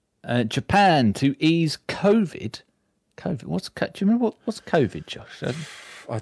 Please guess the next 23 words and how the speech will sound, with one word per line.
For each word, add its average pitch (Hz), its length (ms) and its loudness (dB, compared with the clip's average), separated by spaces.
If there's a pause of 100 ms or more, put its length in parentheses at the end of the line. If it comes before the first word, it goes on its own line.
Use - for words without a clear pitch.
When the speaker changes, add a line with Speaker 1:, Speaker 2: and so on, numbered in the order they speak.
(160)
Speaker 2:
from 110 340 -4
Speaker 1:
it's 101 100 0
a 156 40 4
name 139 500 4
I 123 140 4
haven't 117 360 4
heard 104 600 0 (240)
for 104 180 -4
a 92 40 -4
long 92 340 -4
time. - 420 -14 (520)
Speaker 2:
No, 101 200 -8
Speaker 1:
A - 20 -4
Speaker 2:
I 90 120 -4
don't. 90 40 -6
Speaker 1:
long 98 220 -6 (500)
time. - 100 -20 (360)
Speaker 2:
I - 60 -20
can't - 220 -20
remember 104 180 -16
what - 120 -14
that - 60 -12
is. - 160 -16